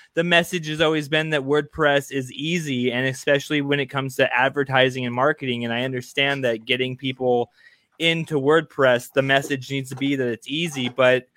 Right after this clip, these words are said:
you know, our, my, a good friend, Matt, said, "WordPress isn't easy." There, I said it, you know, and,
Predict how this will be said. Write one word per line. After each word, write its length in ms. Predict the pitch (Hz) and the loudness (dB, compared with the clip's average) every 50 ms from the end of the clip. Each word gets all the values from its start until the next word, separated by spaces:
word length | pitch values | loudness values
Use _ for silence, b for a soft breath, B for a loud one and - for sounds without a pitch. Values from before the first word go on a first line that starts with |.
| B B B 107 107 107 B B B B B | B B B -18 -18 -18 B B B B B
you 80 | - 165 | 2 4
know, 100 | 151 143 | 4 4
our, 320 | 120 135 151 139 127 127 - - | 6 6 4 4 4 0 -10 -4
my, 240 | 147 156 151 147 - - - - _ _ - 110 | 0 2 4 4 2 0 -4 -20 _ _ -4 0
a 80 | 147 160 | 0 2
good 240 | 143 143 214 175 - | 6 6 6 6 6
friend, 320 | - 196 185 170 151 151 | 6 4 6 6 6 4
Matt, 320 | 160 175 180 170 151 147 - _ _ _ | 6 6 6 6 4 2 0 _ _ _
said, 580 | _ - - - 170 156 151 143 135 131 120 110 _ - | _ -8 0 4 6 6 6 6 4 0 -10 -20 _ -8
"WordPress 680 | 147 170 185 185 170 - 190 175 170 165 160 - - - - | -2 0 0 0 0 0 0 2 2 2 0 -4 -8 -8 -6
isn't 320 | 160 156 151 156 147 131 | -6 -4 -4 -6 -8 -6
easy." 340 | 139 151 151 135 127 120 117 | -6 -6 -6 -6 -6 -6 -4
There, 260 | 117 131 135 135 127 | 0 2 2 2 4
I 120 | 123 120 | 2 0
said 340 | 107 - - - 135 127 110 | -2 -4 -2 2 2 2 2
it, 160 | 98 90 - - | 0 -4 -10 -12
you 200 | - 107 120 113 | -14 -12 -8 -6
know, 260 | 113 110 113 120 123 | -4 -4 -2 -2 -4
and, 500 | - 123 123 123 123 123 123 117 113 110 | -4 -4 -2 -2 -2 -2 -4 -4 -8 -10